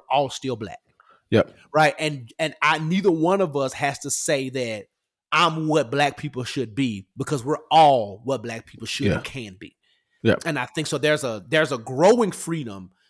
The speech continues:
Speaker 1: that I can only speak for myself that I've walked into, but there has most definitely been times um, high school years specifically, and then, like, that, those, whew, maybe first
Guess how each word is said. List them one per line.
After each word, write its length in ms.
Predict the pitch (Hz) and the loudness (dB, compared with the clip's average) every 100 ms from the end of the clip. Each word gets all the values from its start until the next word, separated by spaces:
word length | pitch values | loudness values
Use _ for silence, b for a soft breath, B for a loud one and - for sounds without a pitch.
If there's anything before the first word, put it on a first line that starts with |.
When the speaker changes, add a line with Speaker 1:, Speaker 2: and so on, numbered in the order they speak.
| _ _ | _ _
Speaker 1:
that 300 | 120 135 120 - | -4 -2 -2 -2
I 120 | 127 | -4
can 120 | 127 | -2
only 120 | 123 | -6
speak 200 | 123 131 | -6 -6
for 60 | 117 | -8
myself 460 | 107 101 - 120 110 | -8 -8 -6 -6 -6
that 120 | 117 - | -8 0
I've 280 | 139 160 147 | 2 2 0
walked 280 | 135 131 127 | -2 -2 -6
into, 260 | 117 - | -10 -10
but 100 | 104 | -10
there 100 | 110 117 | -10 -12
has 140 | 107 | -12
most 260 | 107 101 - | -12 -10 -4
definitely 400 | 196 185 156 135 | -2 0 -2 -2
been 180 | 120 | -4
times 480 | 113 113 92 71 69 b b b _ 123 | -6 -8 -8 -14 -20 b b b _ -8
um, 320 | 120 107 92 - | -8 -8 -14 -14
high 180 | - 165 | -6 -4
school 240 | - 165 | -4 -4
years 220 | 147 139 131 | -6 -6 -8
specifically, 540 | 127 143 127 123 117 | -8 -8 -8 -8 -8
and 100 | 113 | -8
then, 180 | 110 104 | -8 -6
like, 200 | 104 98 - | -6 -8 -10
that, 260 | 110 98 - | -10 -10 -10
those, 460 | 110 107 104 - _ - | -10 -8 -12 -14 _ -14
whew, 680 | - - - - - - - _ _ _ _ _ _ - | -12 -14 -16 -8 -8 -10 -18 _ _ _ _ _ _ -14
maybe 220 | 123 113 | -12 -10
first 540 | 110 139 123 117 - | -6 -2 -2 -2 -8